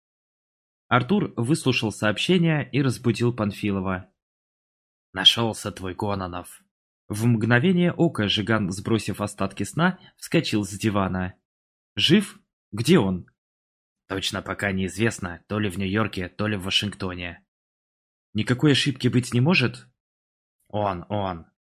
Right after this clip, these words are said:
успокоил Панфилова Артур. «Кононов Александр Игоревич, двадцать семь лет». «Как его нашли?» «Секрет фирмы», улыбнулся Артур.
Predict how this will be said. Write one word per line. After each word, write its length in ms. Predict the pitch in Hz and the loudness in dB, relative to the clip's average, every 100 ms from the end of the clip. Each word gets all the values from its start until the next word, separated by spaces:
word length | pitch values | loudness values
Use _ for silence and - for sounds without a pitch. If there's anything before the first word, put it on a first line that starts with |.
| _ _ _ | _ _ _
успокоил 520 | - - 107 110 127 | -10 -2 -2 2 2
Панфилова 580 | 156 110 107 110 98 95 | 2 0 0 0 0 -2
Артур. 560 | - 107 - 104 90 - _ _ _ _ _ _ _ | -4 -4 -4 -4 -4 -8 _ _ _ _ _ _ _
«Кононов 480 | 104 104 104 95 - | -4 -2 -2 -4 -4
Александр 520 | 95 95 107 98 95 | -6 -4 -2 -2 -2
Игоревич, 680 | 95 90 90 90 87 - _ | -2 -2 -4 -4 -8 -10 _
двадцать 420 | - 95 101 104 - | -8 -4 -4 -6 -6
семь 220 | 104 95 | -6 -4
лет». 340 | 95 92 - _ _ _ _ _ _ _ _ _ _ - | -4 -6 -12 _ _ _ _ _ _ _ _ _ _ -2
«Как 200 | 151 160 | 0 4
его 180 | 143 139 | 4 4
нашли?» 540 | 139 - 135 101 92 _ _ _ _ _ _ _ _ | 2 2 2 2 -2 _ _ _ _ _ _ _ _
«Секрет 480 | - - 95 92 95 | -10 -6 -4 -4 -6
фирмы», 560 | - 98 90 87 85 - _ _ _ _ _ | -4 -4 -4 -6 -10 -14 _ _ _ _ _
улыбнулся 600 | 107 110 107 120 - 123 | 0 2 2 0 0 -2
Артур. 580 | - 104 - 98 92 | 0 -2 -2 -4 -4